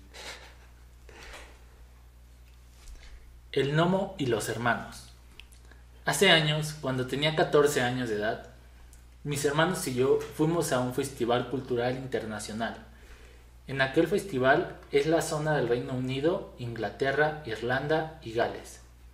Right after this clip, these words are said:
Llegamos a una tienda donde había extraños juguetes, similares a los elfos que estuvieron de moda no hace mucho tiempo en México. En aquel stand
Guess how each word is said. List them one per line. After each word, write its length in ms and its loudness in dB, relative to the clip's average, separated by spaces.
Llegamos 520 4
a 100 2
una 280 -2
tienda 300 2
donde 260 2
había 160 4
extraños 540 0
juguetes, 540 0
similares 600 2
a 80 2
los 240 0
elfos 300 2
que 160 2
estuvieron 480 0
de 80 -2
moda 520 -2
no 100 -2
hace 200 0
mucho 380 -4
tiempo 360 -4
en 140 -4
México. 480 -8
En 160 -2
aquel 240 2
stand 480 2